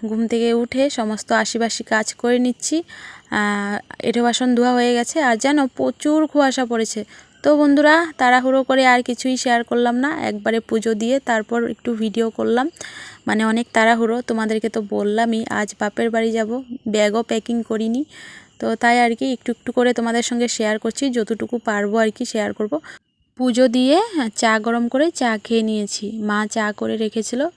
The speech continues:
তো সবাই খেয়ে নিয়েছে আগে। আমি যখন পুজো দিচ্ছিলাম, আহ, তো সবার প্রথমে মা বাবুকে আর কি চা করে দিয়েছে। আমার বাবু মানে চিনি ছাড়া চা খায়, সুগার আছে তো, তো তাই আর কি।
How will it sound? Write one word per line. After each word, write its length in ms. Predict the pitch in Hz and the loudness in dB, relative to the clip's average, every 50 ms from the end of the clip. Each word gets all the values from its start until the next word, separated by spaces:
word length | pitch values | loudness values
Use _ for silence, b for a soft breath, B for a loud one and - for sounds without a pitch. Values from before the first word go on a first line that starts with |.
| _ | _
তো 140 | - 254 254 | -4 -4 -2
সবাই 400 | - 247 226 214 226 240 262 277 | 0 -2 -2 2 2 2 2 2
খেয়ে 220 | 269 - 269 254 | 0 0 0 0
নিয়েছে 340 | 247 254 247 240 233 - 262 | 2 0 -2 -2 -4 -2 0
আগে। 300 | 247 240 233 226 277 330 - B B B B B B B | 2 2 2 2 2 0 0 B B B B B B B
আমি 200 | - 240 247 247 | -2 0 2 2
যখন 260 | 233 240 240 262 254 | 2 0 0 0 -2
পুজো 240 | 240 240 233 220 233 220 | 0 -2 0 0 0 -2
দিচ্ছিলাম, 460 | 233 220 - - 247 247 269 320 392 B B B B B B - | -2 -4 -6 -4 -2 -2 -2 -2 -4 B B B B B B -8
আহ, 100 | - 226 | -6 -4
তো 140 | - 285 269 | 0 0 0
সবার 280 | - 254 240 240 240 | 2 2 4 4 4
প্রথমে 720 | 247 - 240 226 - 226 240 247 247 247 247 247 247 247 240 233 | 2 2 -2 -4 -2 -4 -2 -2 0 0 0 0 -2 -2 -2 -2
মা 520 | 226 226 226 226 220 226 233 240 240 226 | -2 0 2 2 2 2 0 -2 -2 -4
বাবুকে 400 | 220 214 214 208 202 214 214 233 | -2 -2 -2 -2 -2 -2 -2 -2
আর 100 | 226 220 | -4 -4
কি 100 | 214 240 | -4 -6
চা 220 | 226 - 226 214 214 | -6 -4 -4 -4 -4
করে 240 | - 226 220 226 220 | -2 -2 -2 0 0
দিয়েছে। 420 | 220 220 220 214 - - 269 330 - B B B B B B - | 2 0 0 0 -2 -4 -6 -6 -6 B B B B B B -4
আমার 220 | 220 220 220 220 | -2 0 0 0
বাবু 300 | 214 220 214 208 220 220 214 _ _ - | 0 -2 -2 0 -2 -4 -4 _ _ -8
মানে 460 | - 220 220 220 214 214 214 214 214 208 _ - | -6 -4 -2 -2 -2 -2 -4 -4 -6 -6 _ -6
চিনি 260 | - 247 240 247 247 | -2 0 0 0 0
ছাড়া 380 | - - 247 233 220 226 226 220 | -2 -2 -2 0 0 0 -2 -2
চা 260 | - - 226 214 214 | -4 -4 -6 -6 -6
খায়, 280 | - - - 220 226 240 _ - | -6 -8 -8 -8 -8 -8 _ -12
সুগার 440 | - - - - 220 202 220 220 | -14 -12 -6 -4 -4 -2 -2 -2
আছে 240 | 220 214 214 - 262 | -2 -4 -4 -8 -8
তো, 200 | - 311 277 214 | -4 -4 -4 -4
তো 180 | 208 - 214 208 | -4 -6 -8 -6
তাই 240 | - 214 208 208 214 | -4 -4 -4 -2 -2
আর 160 | 214 208 208 | -4 -4 -4
কি। 160 | - 262 294 | -4 -6 -6